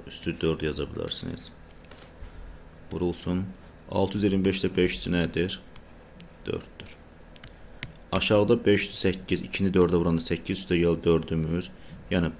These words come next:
birinci beşin üstü səkkizlə beş üstü dördü vuranda beş üstə eləyəcək on ikimiz. Yuxarıda mənfi beş üstü beşlə, beş üstü doqquzu vuranda mənfi işarə qalır. Beş üstü on dörd eləyəcək. Bunları siz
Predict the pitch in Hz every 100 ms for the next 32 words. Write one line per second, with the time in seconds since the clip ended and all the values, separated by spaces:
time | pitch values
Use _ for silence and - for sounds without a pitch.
0 | - 92 95 110 98 - 87 - 87 78
1 | 95 87 78 85 85 87 85 82 82 80
2 | 87 87 85 82 - 80 80 82 85 80
3 | 76 76 - - - - - - - -
4 | - - - - - - - - 95 -
5 | 104 104 120 110 98 98 98 95 - 87
6 | 90 87 - 87 - - 95 92 - 85
7 | - - - - 87 - 87 87 82 80
8 | 80 85 82 - 85 82 78 82 78 85
9 | - - - - - - - - - -
10 | - - 82 80 73 - - - - -
11 | - - - - - - - - - -
12 | 104 123 110